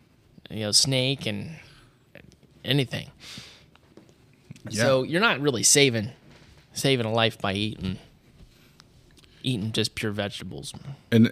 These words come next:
Speaker 2: uh, from another angle too, if you look, if you just turn on the news every so often, you, there's gonna be like, "Oh, salmonella breakout in peanut butter," or "Salmonella breakout in pork," or "mad cow disease in this." I mean, we got some things to worry about with, uh,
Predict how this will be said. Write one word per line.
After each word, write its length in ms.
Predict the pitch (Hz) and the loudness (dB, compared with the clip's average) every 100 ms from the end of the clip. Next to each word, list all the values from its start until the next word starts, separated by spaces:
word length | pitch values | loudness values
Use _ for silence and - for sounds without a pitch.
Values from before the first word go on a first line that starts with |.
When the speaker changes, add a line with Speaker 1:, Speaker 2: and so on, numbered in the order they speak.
| - | 4
Speaker 2:
uh, 260 | 107 - | 0 0
from 220 | 107 - 117 | 0 6 8
another 300 | 110 147 - | 8 6 4
angle 280 | 98 98 92 | 0 -4 -6
too, 380 | - 143 123 - | 2 4 4 0
if 220 | 104 - | -6 -2
you 400 | 107 104 101 98 - _ | 2 2 2 -2 -8 _
look, 340 | 101 98 151 - | -6 4 4 4
if 160 | - 95 | -6 -2
you 60 | 160 | 0
just 260 | 285 - | 0 -2
turn 200 | - 120 120 | 4 6 8
on 100 | 117 | 6
the 100 | 90 | 4
news 400 | 95 107 87 87 | 4 2 2 0
every 220 | 98 95 | 0 0
so 240 | - 85 | 0 0
often, 440 | 87 80 - 78 - _ _ - | 0 -2 -8 -14 -14 _ _ -4
you, 160 | 104 | -2
there's 360 | 95 101 92 101 | 0 -2 -4 -6
gonna 160 | 107 101 | -4 -2
be 80 | |
like, 220 | 95 90 - _ _ - - - - - - | -2 -4 -10 _ _ -20 -20 -20 -20 -16 -4
"Oh, 160 | 104 | -4
salmonella 600 | 98 - 104 101 101 101 | -2 -2 0 0 0 0
breakout 460 | 92 98 - 104 90 | 0 0 2 0 0
in 80 | 92 | 0
peanut 300 | 113 92 82 | 2 2 -2
butter," 320 | 62 62 - 90 | -8 -12 -14 -12
or 60 | |
"Salmonella 680 | 87 - - 107 113 107 104 | -10 -8 0 2 4 4 2
breakout 420 | 101 101 113 107 | 2 2 2 2
in 60 | - | 0
pork," 420 | - 113 92 - - | -4 -2 -2 -4 -10
or 100 | 90 | -4
"mad 300 | 101 113 104 | 2 2 2
cow 220 | 107 107 | 0 0
disease 380 | 95 101 98 92 | 0 -2 -4 -2
in 80 | 104 | -2
this." 240 | 104 - | -2 -4
I 40 | 95 | -6
mean, 200 | 92 - _ - - - 98 - _ _ _ _ _ - | -6 -8 _ -20 -20 -14 -12 -12 _ _ _ _ _ -2
we 120 | 160 | 4
got 120 | 196 | 6
some 140 | 110 | 6
things 220 | 101 117 95 | 4 4 4
to 40 | |
worry 200 | 101 123 | 2 4
about 280 | 120 127 113 | 4 2 2
with, 240 | 101 - | -2 -2
uh, 280 | 98 95 | 0 0